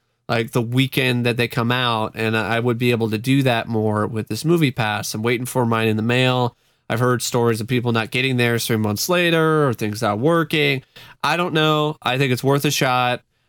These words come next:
I can cancel it anyway if it doesn't work out. Um,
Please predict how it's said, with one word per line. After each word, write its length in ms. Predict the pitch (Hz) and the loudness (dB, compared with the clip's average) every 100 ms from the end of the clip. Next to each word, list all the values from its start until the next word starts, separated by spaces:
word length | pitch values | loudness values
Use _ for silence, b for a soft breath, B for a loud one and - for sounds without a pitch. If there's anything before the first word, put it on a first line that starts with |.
| - | -6
I 80 | 113 | -4
can 100 | 110 | -2
cancel 480 | - 139 139 151 135 | 0 0 0 0 2
it 60 | |
anyway 540 | 131 127 123 123 123 120 | 2 2 2 2 4 2
if 100 | 120 | 0
it 40 | |
doesn't 240 | 123 120 117 | 0 0 0
work 200 | 117 123 | 0 0
out. 460 | 113 110 107 - _ _ _ _ _ _ | 0 0 0 -2 _ _ _ _ _ _
Um, 720 | 117 113 107 107 107 104 107 | -4 -2 0 0 -2 -4 -6